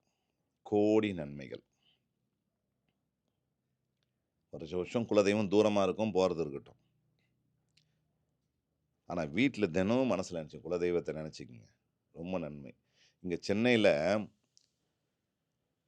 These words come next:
பாடிக்கட் முனீஸ்வரன்னு ஒரு கோயில் இருக்கு. பாடிக்கட் முனீஸ்வரன்னு சென்னையில இருக்கு.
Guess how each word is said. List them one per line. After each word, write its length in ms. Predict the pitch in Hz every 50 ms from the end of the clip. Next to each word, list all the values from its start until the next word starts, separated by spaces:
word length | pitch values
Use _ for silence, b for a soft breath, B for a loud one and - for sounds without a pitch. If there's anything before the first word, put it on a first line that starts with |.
| _ _ _ _ 73
பாடிக்கட் 600 | 82 98 104 113 120 127 113 - 107 98 - -
முனீஸ்வரன்னு 800 | - 87 92 98 101 98 90 - - - 82 80 80 85 95 107
ஒரு 140 | 95 78 -
கோயில் 320 | - 78 78 76 73 69 58
இருக்கு. 260 | 65 64 - _ _ _ _ _ _ _ _ _ _ _ _ _ _
பாடிக்கட் 400 | - 85 92 92 85 85 85 71
முனீஸ்வரன்னு 540 | 80 78 82 85 82 - - 71 73 82 85 87
சென்னையில 440 | - - 82 82 85 80 78 71
இருக்கு. 280 | 65 57 57 _ _ -